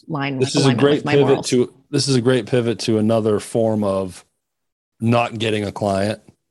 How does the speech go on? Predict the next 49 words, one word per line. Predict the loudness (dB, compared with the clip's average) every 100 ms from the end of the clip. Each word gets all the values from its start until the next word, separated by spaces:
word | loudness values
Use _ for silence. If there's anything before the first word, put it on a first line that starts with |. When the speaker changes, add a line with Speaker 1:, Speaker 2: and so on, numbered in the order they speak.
| _ -2
Speaker 1:
Mm-hmm. | 0
Speaker 2:
You | 2
know, | 0 -6 -4
getting | 2 4 6
used | 4 2
to | -2
saying | 0 0 2 0
no | 2 2 0
and |
having | -2 -4 -4 -6
them | -6 -8 -6 -2
move | -2 -2
away. | -2 -2 -4 _ _ _
Well, | 0 2
then | 4
Speaker 1:
Yep. | 4
Speaker 2:
the | 4
next | 2 -2 0
level | 2 2 2 0
is | 0 -4 -8 -12 _ _ _ _
firing | -18 -4 0 2 4 4 2 -2
clients. | -6 -4 -4 -6 -10 -12 -12 _ _ _ _ _ _ _
Okay. | -4 0 2 0 0
That's | 0 0
a |
real | 2 2 2
Speaker 1:
Yeah. | 0
Speaker 2:
thing. | 2 2 0 -2 _ _ -20 -20 -12
Speaker 1:
Yep. | -8 -8 _
Speaker 2:
But | -12 -10
y-, | -4
there's | 2 2 2
creative | 0 4 6 6 4
ways | 4 4 2 0 0
in | 2
doing | 2 2 0
it. | -2 -6 _ _ _ _ _ _ _
Speaker 1:
Yep. | -12 -10
Speaker 2:
Uh, | -8 -4 -4 -2 0 0
<laughs> | 4
we | 2
can | 2 0
talk | 0 0
about, | 0 0 0 -2
uh, | -4 -2 0
we're | 0
doubling | 0 0 0 0
our | -2 -2
rates. | -2 -4 -8 -14